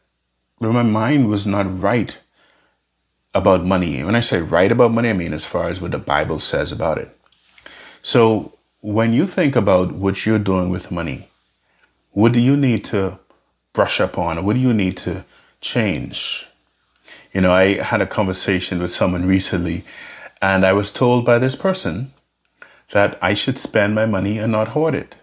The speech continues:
That was interesting. I didn't know I was hoarding, but anyway, that I shouldn't leave any money for my children, that I needed to enjoy it now and, and help people now. And the truth is, I believe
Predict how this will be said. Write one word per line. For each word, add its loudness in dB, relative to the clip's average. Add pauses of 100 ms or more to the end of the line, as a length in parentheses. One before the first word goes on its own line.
(1200)
That 6
was 2
interesting. -6
I -4
didn't -4
know -2
I -4
was -6
hoarding, 2
but 0
anyway, 0 (480)
that 2
I 2
shouldn't -2
leave 0 (180)
any 0
money 4
for -10
my -6
children, -8 (300)
that 4
I 8
needed 4
to -2
enjoy 0
it 0
now -2
and, -2
and -2
help -4 (480)
people -2
now. -4 (1040)
And 6
the 6
truth 6
is, 2 (840)
I -4
believe 0